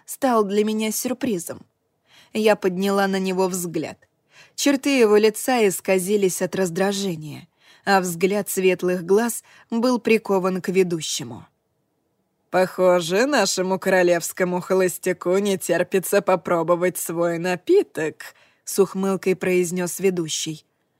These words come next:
"А я далек от желания становиться на пути воли короля". Он вышел из поля зрения камер, и его улыбка мгновенно растаяла.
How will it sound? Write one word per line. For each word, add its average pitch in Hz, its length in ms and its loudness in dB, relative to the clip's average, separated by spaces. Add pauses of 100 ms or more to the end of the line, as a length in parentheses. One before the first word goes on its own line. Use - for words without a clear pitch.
(160)
"А 330 80 6
я 403 200 6
далек 233 540 6
от 185 160 2
желания 190 640 2
становиться 185 760 0
на 180 160 -2
пути 170 380 -4
воли 170 320 0
короля". 156 600 -6 (840)
Он 240 260 0
вышел 202 340 0
из - 280 -6
поля 190 280 0
зрения 180 460 -2
камер, 240 460 -2 (280)
и 269 60 -2
его 233 420 4
улыбка 254 440 0
мгновенно 208 680 0
растаяла. 156 720 -6